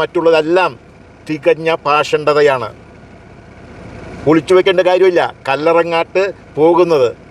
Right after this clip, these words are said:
അദ്ദേഹത്തിൻ്റെ വഴി, you know, കത്തോലിക്ക സഭ വിട്ടുപോകുകയാണ് എന്നുള്ളതിന് ഇതല്ലാതെ ഇതിൽ കൂടുതൽ എന്ത് തെളിവ് വേണം സുഹൃത്തുക്കളെ? ആയിരത്തി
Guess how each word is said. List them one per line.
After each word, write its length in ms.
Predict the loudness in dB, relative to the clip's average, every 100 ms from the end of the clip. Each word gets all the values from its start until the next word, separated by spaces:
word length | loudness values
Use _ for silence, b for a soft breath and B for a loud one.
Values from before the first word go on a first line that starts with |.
| -4
അദ്ദേഹത്തിൻ്റെ 460 | 0 2 0 0 0 2
വഴി, 260 | 2 4 2 0 -12 -20 -18 -6
you 60 |
know, 100 | -4 -4
കത്തോലിക്ക 380 | -4 -2 0 0 0
സഭ 80 | 0 0
വിട്ടുപോകുകയാണ് 880 | -2 -4 -2 0 2 2 2 2 0 0
എന്നുള്ളതിന് 440 | 0 0 0 -2 -6 -14 -20 -20 -8
ഇതല്ലാതെ 400 | -4 0 2 2 0 -2
ഇതിൽ 140 | -2 -4 -6
കൂടുതൽ 220 | -2 0 0
എന്ത് 120 | 0 0
തെളിവ് 240 | 0 2 0
വേണം 180 | 0 -2
സുഹൃത്തുക്കളെ? 420 | -4 -4 -4 -6 -8 -18 -20 -20 -20 -20 -20 -18 -6 -2
ആയിരത്തി 380 | 2 2 0 0